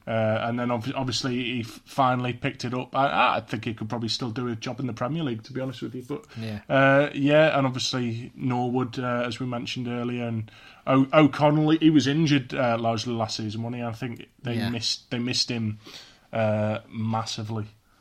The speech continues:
Speaker 2: Mm.
Speaker 1: Um, but yeah.
Speaker 2: And, and then the obvious one to pick out, Aaron, Aaron Ramsdale, who was obviously England's
Speaker 1: Mm.
Speaker 2: third choice keeper thanks to Henderson's injury. Uh, at
Speaker 1: And
Speaker 2: the
Speaker 1: Pope's
Speaker 2: Euros.
Speaker 1: injury.
Speaker 2: And Pope's injury as well, sorry, I forgot about that. So, so he's really fifth choice, but he's, he's a yo-, to be fair, he's a, he's a very young lad. He's, what is he, twenty-two, twenty-three, something like that, so he,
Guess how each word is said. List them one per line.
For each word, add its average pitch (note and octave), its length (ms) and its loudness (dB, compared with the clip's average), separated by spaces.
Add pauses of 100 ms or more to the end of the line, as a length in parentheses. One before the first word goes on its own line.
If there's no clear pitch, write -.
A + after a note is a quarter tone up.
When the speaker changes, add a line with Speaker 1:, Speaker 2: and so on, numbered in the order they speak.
(500)
Speaker 2:
Mm. A2+ 80 -6
Speaker 1:
Um, G#2+ 440 -2 (260)
but A#2+ 140 -6
yeah. A#2+ 140 -4
Speaker 2:
And, B2+ 80 -4 (180)
and A#2+ 160 -4
then A2 120 -2
the B2+ 100 6
obvious A#2+ 280 2
one G#2+ 120 -6
to - 60 -16
pick - 200 -10
out, G#2+ 200 -2
Aaron, A2 280 -2
Aaron A#2 260 0
Ramsdale, G#2 540 -6
who G#2 80 -4
was G#2 100 -6
obviously A2 220 -6
England's G#2+ 300 0
Speaker 1:
Mm. G#2 40 -2
Speaker 2:
third A2 300 -4
choice A2 260 -6
keeper A2+ 280 -6
thanks G#2+ 280 -6
to G#2+ 80 -8
Henderson's G#2+ 540 -4
injury. G#2+ 340 0 (500)
Uh, B2+ 60 -8
at B2+ 300 0
Speaker 1:
And C3+ 140 6
Speaker 2:
the B2 40 2
Speaker 1:
Pope's B2 340 6
Speaker 2:
Euros. A#2+ 60 0
Speaker 1:
injury. A#2 300 0 (420)
Speaker 2:
And B2 140 -4
Pope's E3 240 4
injury A2 220 0
as E3+ 60 4
well, A#2 140 6
sorry, A#2 220 -4
I G2 40 -4
forgot A2 180 0
about A2 160 4
that. G#2 140 4
So, A2 80 -6 (260)
so F#3 80 6
he's F3 100 6
really B3 220 8
fifth C3+ 280 4
choice, A2+ 280 -2
but D#3 140 0
he's, E3+ 260 6
he's F#3 120 8
a - 40 12
yo-, G#3 100 12
to A3+ 300 12
be G#3 40 4
fair, F3 300 12
he's D3 140 8
a, - 20 8
he's C#3 180 4
a D3+ 60 6
very D#3 180 8
young C3 220 6
lad. A#2+ 140 4
He's, A#2 120 -2
what B2+ 100 -2
is A2+ 40 -2
he, A#2 80 -2
twenty-two, B2 560 0
twenty-three, B2 380 -2
something A#2+ 240 -2
like B2 100 0
that, A#2+ 160 -2
so B2 80 -6
he, A2+ 160 -4